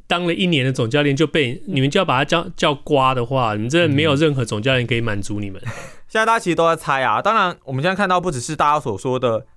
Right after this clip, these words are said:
Speaker 2: 恰瓜嘛，其实像乐天桃园总教练曾豪居、富邦悍将总教练邱昌荣，大家也都在猜说这两个人到底哪一个人会先下台啊？目前其实感觉起来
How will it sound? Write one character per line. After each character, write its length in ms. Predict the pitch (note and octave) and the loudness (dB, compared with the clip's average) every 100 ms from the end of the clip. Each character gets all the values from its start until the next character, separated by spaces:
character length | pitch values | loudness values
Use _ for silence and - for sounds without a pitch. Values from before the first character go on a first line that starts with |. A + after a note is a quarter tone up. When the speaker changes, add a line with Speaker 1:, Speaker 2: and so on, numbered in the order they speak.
| - | -8
Speaker 2:
恰 260 | - C3+ | 0 0
瓜 260 | G#2+ A2 G2 | 2 2 2
嘛， 280 | F#2 - - | 0 -8 -10
其 80 | B2 | -4
实 80 | C#3 | 0
像 160 | F3+ F3+ | 0 2
乐 100 | E3+ | 2
天 140 | F3 | 2
桃 160 | D3+ C3+ | 2 2
园 120 | C3+ | 2
总 160 | A#2 | 0
教 120 | A#2+ C#3 | 0 0
练 120 | C3 | 0
曾 200 | C#3+ C3 | -2 0
豪 180 | G#2+ G2+ | 0 0
居、 320 | A2 G#2 G#2+ - - | -2 -6 -8 -14 -2
富 80 | F#3+ | 2
邦 160 | F3+ E3+ | 2 2
悍 140 | E3 | 2
将 160 | E3 D#3 | 0 0
总 180 | B2 | 0
教 100 | B2 | 0
练 120 | C#3 C#3 | 0 0
邱 180 | D3 | 0
昌 160 | C3+ C3 | 0 0
荣， 240 | A2+ E2 - - _ | 0 -2 -8 -20 _
大 100 | - | 0
家 60 | E3+ | 2
也 40 | |
都 60 | C#3+ | 4
在 100 | D3 | 2
猜 200 | D3+ C#3+ | 2 0
说 120 | D3+ | 0
这 120 | D3 | 0
两 120 | C3+ G#2+ | 0 0
个 80 | |
人 280 | G#2 F2 F2+ - - - | -2 -2 -6 -14 -20 -4
到 140 | D#3+ | 0
底 80 | D3 | 2
哪 160 | A#2 A#2+ | 0 0
一 40 | |
个 60 | A#2+ | 0
人 160 | A2+ | 0
会 100 | B2 | -2
先 160 | A#2+ A#2 | -2 -2
下 160 | A#2+ | -2
台 140 | G2 - | -2 -6
啊？ 160 | - - - - - - | -12 -18 -20 -20 -20 -8
目 180 | A#3+ A#3 | 0 2
前 200 | F#3 D#3 | 2 0
其 120 | E3 | 0
实 100 | D#3+ | 0
感 200 | F3+ C3+ | 2 4
觉 180 | B2+ C3 | 4 4
起 220 | C3 C3 | 2 2
来 440 | A2+ G2 G2+ A2 | 4 4 2 -2